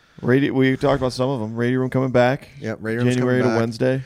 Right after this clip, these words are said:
Speaker 2: Uh, I don't know when this is coming out s-, per se, but, um, uh,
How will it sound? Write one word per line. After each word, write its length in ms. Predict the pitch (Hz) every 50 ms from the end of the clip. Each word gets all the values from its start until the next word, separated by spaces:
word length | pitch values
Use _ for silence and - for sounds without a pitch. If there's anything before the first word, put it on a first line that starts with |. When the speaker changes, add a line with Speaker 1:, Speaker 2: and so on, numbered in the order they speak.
| - _ _ -
Speaker 2:
Uh, 80 | -
I 240 | 104 107 107 107 110
don't 180 | 110 131 113 127
know 100 | 131 123
when 100 | 123 120
this 100 | 113 107
is 80 | 110 -
coming 280 | - 139 120 113 107
out 180 | 107 110 110 -
s-, 100 | - -
per 220 | - - 117 107
se, 500 | 101 - - 117 110 110 107 107 107 104
but, 420 | 95 87 98 95 92 90 - - - _ _ _ _ _ _ _ _ _ -
um, 560 | - 98 98 95 98 98 95 92 92 87 85 _ _ _ _ - -
uh, 480 | - 95 95 92 92 95 92 92 92